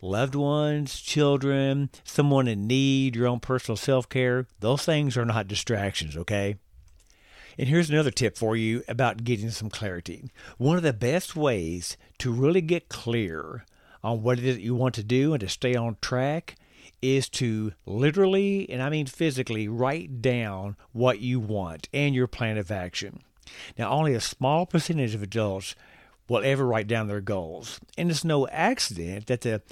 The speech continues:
people who do are the ones who experience amazing results. Because the moment you write down your dream and your plan of action,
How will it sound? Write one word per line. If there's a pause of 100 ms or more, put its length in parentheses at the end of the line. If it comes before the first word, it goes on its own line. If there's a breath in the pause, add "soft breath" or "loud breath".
(160 loud breath)
people
who
do (440 loud breath)
are
the
ones
who
experience
amazing
results. (480 loud breath)
Because
the
moment
you
write
down
your
dream
and
your
plan
of
action,